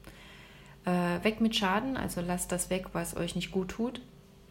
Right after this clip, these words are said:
Kümmert euch um euren Tempel, um euren Körper. Aber bitte, bitte kümmert euch auch um euer Herz. Weil das ist das Wi-, das ist das Wichtigste. Blub.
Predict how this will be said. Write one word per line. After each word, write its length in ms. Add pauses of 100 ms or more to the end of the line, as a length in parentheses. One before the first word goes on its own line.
(500)
Kümmert 340
euch 300
um 120
euren 300
Tempel, 460
um 160
euren 300
Körper. 460 (560)
Aber 200
bitte, 280
bitte 340
kümmert 380
euch 260
auch 260
um 140
euer 220
Herz. 420 (1000)
Weil 120
das 240
ist 140
das 180
Wi-, 120 (400)
das 240
ist 220
das 180
Wichtigste. 580 (400)
Blub. 320